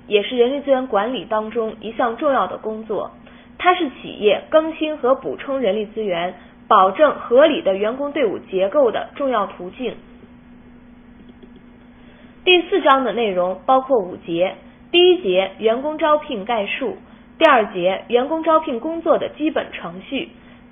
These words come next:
第三节员工征招的来源和方法，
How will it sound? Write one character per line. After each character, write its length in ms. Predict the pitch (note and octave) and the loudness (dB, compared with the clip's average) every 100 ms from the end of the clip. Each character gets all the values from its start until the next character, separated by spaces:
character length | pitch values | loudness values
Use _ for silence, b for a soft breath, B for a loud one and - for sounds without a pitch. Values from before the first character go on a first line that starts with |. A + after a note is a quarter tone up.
| - | -6
第 140 | D#4+ C#4+ | -2 2
三 320 | E4 D#4+ D#4+ | 4 4 2
节 280 | G3 F3 - | -2 -2 -2
员 220 | - B3 C#4 | 0 0 0
工 180 | D#4+ | -6
征 240 | D#4+ F4 E4+ | -4 -4 0
招 180 | E4 D#4 | 2 4
的 120 | G3 | 2
来 220 | F#3 F#3+ | 0 -2
源 280 | B3 E3+ F3+ | 0 -2 -2
和 180 | - G3+ | -6 -4
方 280 | C#4 C#4 | -2 -4
法， 320 | - - - | -6 -8 -8